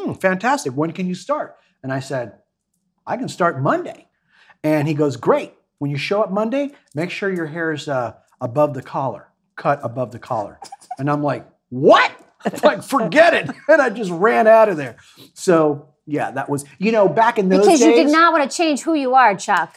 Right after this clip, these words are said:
Speaker 1: I didn't wanna change who I was. I didn't
Speaker 2: And your
Speaker 1: wanna
Speaker 2: hair
Speaker 1: renovate my head. So I was born in the wrong, the wrong time, but the good times.
Speaker 2: You've always beat your own drum.
Speaker 1: Yeah.
Speaker 2: So
Speaker 1: <laughs> Hmm.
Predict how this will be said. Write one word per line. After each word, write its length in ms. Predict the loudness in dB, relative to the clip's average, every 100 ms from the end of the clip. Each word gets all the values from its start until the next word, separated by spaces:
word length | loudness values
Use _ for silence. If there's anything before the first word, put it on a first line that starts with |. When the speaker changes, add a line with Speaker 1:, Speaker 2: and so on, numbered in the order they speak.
| _
Speaker 1:
I 120 | 2 4
didn't 180 | 4
wanna 240 | 4 4 2
change 320 | 0 0 0
who 180 | 0 2
I 100 | 2
was. 480 | 2 2 2 0 -2
I 80 | 2
didn't 80 | 4
Speaker 2:
And 80 |
your 100 | 6 4
Speaker 1:
wanna 200 | 4 6
Speaker 2:
hair 180 | 8 8
Speaker 1:
renovate 300 | 6 2 0
my 200 | -2 0
head. 400 | 0 0 -2 -10 _
So 400 | -8 -4 -4 -6 _ _ -10
I 40 |
was 100 | -8
born 260 | -4 -2 -2
in 80 | -4
the 80 |
wrong, 480 | -2 2 2 0 -8 _ _ _ -12
the 60 |
wrong 280 | -2 0 0
time, 320 | 0 -2 -6 -16 _ _ _ -12
but 140 | -10
the 40 |
good 200 | -6 -6
times. 340 | -8 -18 -20 -20 _
Speaker 2:
You've 160 | -10 -2
always 240 | -2 -2
beat 260 | -6 -12 -12
your 120 | -12 -12
own 140 | -12
drum. 320 | -14 -18 -20 _
Speaker 1:
Yeah. 160 | _ -20 _ _
Speaker 2:
So 500 | -2 2 2 0 -4 _
Speaker 1:
<laughs> 100 | -8
Hmm. 320 | -8 -6 -12